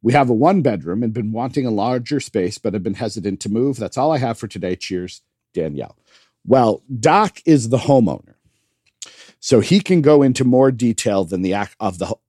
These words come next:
actual home buying process. I have, we have looked at homes. We have done many, many, many, many, many home visits and all of that type of stuff.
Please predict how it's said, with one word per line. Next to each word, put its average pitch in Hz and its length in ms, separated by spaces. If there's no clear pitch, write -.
actual 113 440
home 101 340
buying 101 320
process. 120 520
I 113 200
have, 98 160
we 95 120
have 76 140
looked 95 420
at 156 140
homes. 151 420
We 90 120
have 80 140
done 82 300
many, 101 260
many, 92 220
many, 95 260
many, 78 240
many 117 460
home 110 320
visits 117 440
and 101 100
all 92 180
of 65 160
that - 300
type 147 300
of 143 100
stuff. - 600